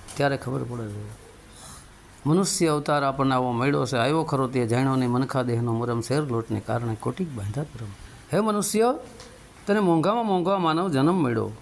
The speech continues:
આવ્યો ખરો તે જાણ્યો નહીં, આ મનખા દેહનો મરમ, આ દેહ મને શું કામ મળ્યો? તો મિત્રો, કહેવાનો અર્થ મારો એક જ છે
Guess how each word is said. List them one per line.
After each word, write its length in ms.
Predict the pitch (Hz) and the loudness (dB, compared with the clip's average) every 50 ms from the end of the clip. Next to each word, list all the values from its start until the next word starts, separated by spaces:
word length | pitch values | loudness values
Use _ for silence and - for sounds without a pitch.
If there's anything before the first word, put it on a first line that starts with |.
| - - | -8 -4
આવ્યો 240 | - 143 190 233 277 | 0 2 2 2 0
ખરો 240 | 220 202 208 220 208 | 0 2 2 2 4
તે 180 | - 190 175 | 4 2 2
જાણ્યો 300 | 147 143 147 170 202 214 | 4 2 2 2 0 -2
નહીં, 160 | 208 185 165 156 | -2 0 0 0
આ 20 | |
મનખા 380 | 143 135 175 220 - - 196 165 | 0 0 0 0 0 -2 -2 0
દેહનો 300 | 147 139 139 135 135 131 | 2 0 0 2 2 2
મરમ, 380 | 131 - - 170 156 135 127 | 2 2 2 2 0 0 0
આ 80 | 135 127 | 0 0
દેહ 200 | 127 139 156 160 | 2 2 2 2
મને 80 | 156 | 4
શું 120 | 147 294 339 | 4 4 6
કામ 440 | 339 339 339 330 - - 359 330 330 | 6 6 6 4 4 2 2 2 4
મળ્યો? 220 | 349 330 320 - 381 381 370 381 - - - - 262 269 285 285 254 233 233 247 247 254 - - - - - - - - - - - - - - | 2 0 0 -2 0 0 0 0 -2 -6 -10 -12 -10 -8 -6 -6 -6 -6 -8 -8 -8 -10 -10 -14 -20 -20 -20 -20 -20 -20 -20 -20 -20 -18 -6 0
તો 80 | 180 180 | 2 2
મિત્રો, 240 | 185 175 175 202 | 2 2 2 -2
કહેવાનો 420 | 196 - 165 151 156 170 185 190 196 | 0 2 2 2 4 4 2 2 0
અર્થ 220 | 185 156 - - | -2 -4 -2 0
મારો 240 | 170 156 147 147 143 | 0 2 2 2 2
એક 180 | 139 135 - 165 | 0 0 0 -4
જ 40 | |
છે 280 | 147 - - - 175 196 | -4 -4 -6 -6 -6 -6